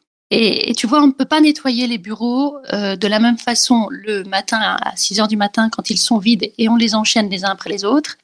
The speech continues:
que en pleine journée quand ils sont occupés. En plus, on voit bien, hein, l'évolution des, des lieux de travail avec beaucoup de modularité. On vient sur site pour faire du collectif, du collaboratif, des salles de création, des salles de réunion, des bulles, et cetera. Donc, il y a beaucoup de mouvements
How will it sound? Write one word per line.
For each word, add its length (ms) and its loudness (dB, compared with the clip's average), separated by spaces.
que 500 4
en 100 -2
pleine 220 -2
journée 380 0
quand 240 -4
ils 80 -4
sont 260 0
occupés. 480 2
En 120 0
plus, 340 -2
on 160 -6
voit 240 -2
bien, 220 2
hein, 80 0
l'évolution 500 -4
des, 240 -2
des 100 2
lieux 160 0
de 40 -16
travail 500 0
avec 200 -8
beaucoup 240 -4
de 60 4
modularité. 800 0
On 100 0
vient 180 -4
sur 220 -2
site 260 0
pour 140 -12
faire 160 -4
du 120 -8
collectif, 600 0
du 120 -6
collaboratif, 840 0
des 140 -2
salles 280 -2
de 80 -4
création, 680 -2
des 100 -6
salles 220 -4
de 80 -8
réunion, 520 2
des 200 -2
bulles, 300 0
et 100 -4
cetera. 480 -4
Donc, 180 4
il 140 4
y 80 2
a 240 2
beaucoup 200 2
de 60 2
mouvements 500 4